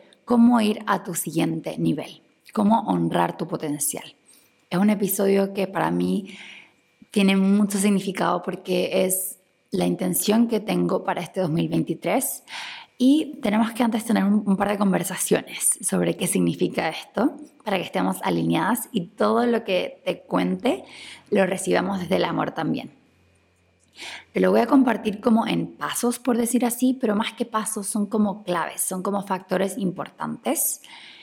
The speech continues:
y que no tienen un orden en específico, sino que va todo junto y abrazadito y, y cada uno tiene su espacio y su importancia.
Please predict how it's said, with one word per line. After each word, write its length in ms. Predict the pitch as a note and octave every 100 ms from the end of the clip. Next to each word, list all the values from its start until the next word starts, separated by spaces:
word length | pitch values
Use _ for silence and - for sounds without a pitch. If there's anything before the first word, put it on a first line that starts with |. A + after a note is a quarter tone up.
| - _ _ -
y 160 | B3+
que 120 | C4 A#3+
no 180 | A#3+
tienen 280 | A#3 A3+ A3
un 220 | G3+ G3
orden 320 | G#3 G3+ G3+ F#3+
en 60 |
específico, 840 | G3 - F#3 F#3+ F#3+ G3+ B3+ B3+ -
sino 400 | - G3 G3 G3
que 260 | G#3+ G#3 -
va 200 | G3+ F#3+
todo 360 | F#3 F#3 F#3 F3+
junto 640 | - F#3+ F3 E3+ E3 F3
y 140 | D#3+ F3
abrazadito 760 | E3 E3+ - D#3 D#3 - D#3+
y, 400 | D3 C#3+ D3 - -
y 120 | F3
cada 300 | F3+ F3+ F3+
uno 340 | - - E3+
tiene 300 | - A2+ -
su 440 | - - - - -
espacio 800 | D3+ - F3+ F3+ - F3+ E3 D#3
y 80 | E3
su 140 | -
importancia. 720 | - - - - D3 - -